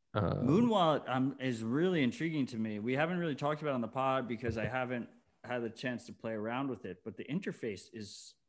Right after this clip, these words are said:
Speaker 2: have you, ha-, is this on your radar at all? It's
Speaker 1: It has not,
Speaker 2: it's a
Speaker 1: honestly, it has
Speaker 2: single
Speaker 1: not been on my r-, radar. Oh, and it's Muun, M U U N, uh,
Speaker 2: Yeah,
Speaker 1: for
Speaker 2: it's,
Speaker 1: anybody out
Speaker 2: it's,
Speaker 1: there.
Speaker 2: we've talked about it on the pod before that you sh-, you shouldn't have a name where you need to spell it out, but, uh,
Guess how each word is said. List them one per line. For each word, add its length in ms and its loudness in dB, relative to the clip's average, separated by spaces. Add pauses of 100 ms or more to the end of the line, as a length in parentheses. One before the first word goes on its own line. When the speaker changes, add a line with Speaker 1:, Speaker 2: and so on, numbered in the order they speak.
(500)
Speaker 2:
have 180 -4
you, 240 -2
ha-, 240 0
is 140 -2
this 160 -4
on 100 0
your 100 -2
radar 360 2
at 60 0
all? 120 0
It's 300 -4 (240)
Speaker 1:
It 60 4
has 100 4
not, 220 8
Speaker 2:
it's 80 6
a 40 8
Speaker 1:
honestly, 280 8
it 40 10
has 120 10
Speaker 2:
single 120 6
Speaker 1:
not 100 6
been 120 2
on 80 4
my 100 6
r-, 200 4 (380)
radar. 380 6
Oh, 160 10
and 120 8
it's 100 0
Muun, 320 10
M 180 8
U 220 10
U 340 8
N, 300 -2 (200)
uh, 60 2
Speaker 2:
Yeah, 160 8
Speaker 1:
for 80 8
Speaker 2:
it's, 180 6
Speaker 1:
anybody 140 4
out 120 6
Speaker 2:
it's, 100 -2
Speaker 1:
there. 240 -2 (1040)
Speaker 2:
we've 160 4
talked 160 10
about 120 8
it 20 10
on 80 8
the 40 6
pod 280 4
before 300 -2
that 120 -2
you 160 -2
sh-, 220 -6
you 180 0
shouldn't 260 4
have 120 6
a 40 2
name 300 4
where 100 2
you 100 0
need 200 2
to 60 -8
spell 260 0
it 80 0
out, 320 -2
but, 200 -2
uh, 400 0